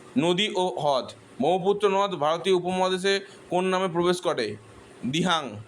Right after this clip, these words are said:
ভারতের রাইটস, রাইস বোল বলা হয় কোন রাজ্যকে? অন্ধ্রপ্রদেশ।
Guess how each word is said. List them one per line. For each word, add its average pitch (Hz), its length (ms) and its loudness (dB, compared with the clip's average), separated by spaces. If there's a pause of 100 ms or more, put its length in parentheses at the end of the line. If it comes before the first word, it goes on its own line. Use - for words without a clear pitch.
(680)
ভারতের 185 640 0
রাইটস, 156 680 0 (460)
রাইস 180 520 0 (360)
বোল 151 400 2 (240)
বলা 156 160 2
হয় 175 100 2
কোন 175 420 -2
রাজ্যকে? 147 440 0
অন্ধ্রপ্রদেশ। 131 680 0